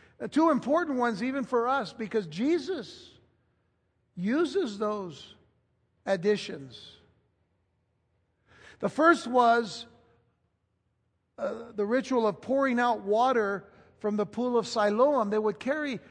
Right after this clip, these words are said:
the water from the pool of Siloam all the way to the temple and pour out the water as a reminder of how God provided for them water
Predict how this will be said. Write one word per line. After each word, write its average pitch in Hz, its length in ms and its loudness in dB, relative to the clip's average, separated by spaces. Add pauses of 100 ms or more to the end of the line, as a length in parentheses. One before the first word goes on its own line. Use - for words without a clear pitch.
(180)
the 208 100 0
water 247 440 2
from 220 160 -4
the 214 80 -4
pool 269 280 -8
of 220 80 -6
Siloam 233 460 -2
all 254 120 -2
the 285 60 -6
way 285 120 -4
to 254 140 -6
the 226 120 -8
temple 240 440 -6
and 202 220 -8
pour 294 460 -6 (760)
out 269 280 -4
the 240 80 -6
water 226 500 -10 (2000)
as 170 80 -14
a 202 60 -4
reminder 202 560 0
of 180 100 -6
how 185 160 -4
God 196 500 -6
provided 185 600 -6
for 185 140 -14
them 170 200 -8
water 180 480 -10